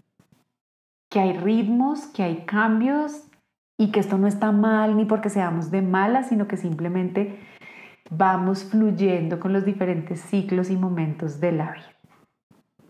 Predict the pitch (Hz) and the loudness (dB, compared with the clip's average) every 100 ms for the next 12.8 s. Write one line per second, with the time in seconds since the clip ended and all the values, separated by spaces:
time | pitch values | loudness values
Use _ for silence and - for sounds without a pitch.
0 | _ _ _ 214 208 - 277 - 294 294 | _ _ _ -2 -2 0 -2 0 -4 0
1 | 254 247 220 190 180 190 202 214 196 185 | 0 0 0 -2 -2 -2 0 2 0 -2
2 | 190 190 185 170 185 185 170 165 165 170 | -4 -4 -4 -6 -4 -4 -4 -4 -4 -4
3 | 170 - 190 214 220 294 294 208 165 - | -6 -2 0 0 -2 -8 -6 -4 -4 -10
4 | - - - - - - 190 - 214 220 | -16 -18 -18 -20 -14 -10 -8 -6 -4 -4
5 | 233 226 185 180 196 190 165 185 175 175 | -2 -2 -2 -2 -2 0 0 0 -4 -6
6 | 247 202 196 208 214 208 202 196 208 196 | -8 -6 -4 -2 0 2 0 0 0 0
7 | 180 170 202 - - _ _ - 208 - | -2 -4 -8 -10 -20 _ _ -4 -4 0
8 | 330 320 285 214 185 180 180 175 190 - | 2 4 2 0 0 0 2 0 0 -2
9 | 170 160 175 170 180 208 190 160 180 190 | -2 0 0 0 -2 -4 -2 -2 -2 -2
10 | 170 160 - 175 170 - _ _ _ _ | -2 -4 -4 -4 -6 -16 _ _ _ _
11 | _ - 180 180 220 226 240 233 196 196 | _ -2 0 2 0 0 0 0 0 0
12 | 196 214 - 254 254 202 180 254 | -4 -6 -2 -2 0 -2 -2 -6